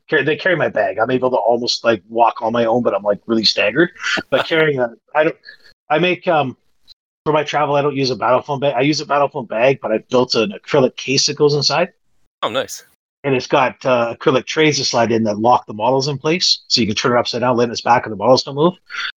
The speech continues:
Speaker 1: So it's a
Speaker 2: Oh.
Speaker 1: little heavier than a battle phone bag because of all the acrylic.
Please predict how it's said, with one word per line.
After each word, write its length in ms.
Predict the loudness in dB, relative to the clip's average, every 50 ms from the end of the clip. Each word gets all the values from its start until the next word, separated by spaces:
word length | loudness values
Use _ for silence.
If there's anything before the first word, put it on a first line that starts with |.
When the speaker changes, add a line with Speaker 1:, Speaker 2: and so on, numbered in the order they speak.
| _ -4
Speaker 1:
So 140 | 0 2 2
it's 100 | 2 2
a 40 | 2
Speaker 2:
Oh. 20 |
Speaker 1:
little 220 | 2 2 2 2 0
heavier 400 | -2 -4 -6 -4 -2 -2 -2 -2
than 120 | -2 -2
a 60 | -2
battle 260 | 0 0 0 0 0 -2 -4
phone 160 | -8 -4 0
bag 220 | 2 2 2 0 -2
because 160 | -4 -6 -4
of 80 | 0 2
all 140 | 2 2
the 120 | 2 0 -4
acrylic. 360 | -4 0 0 0 0 0 -4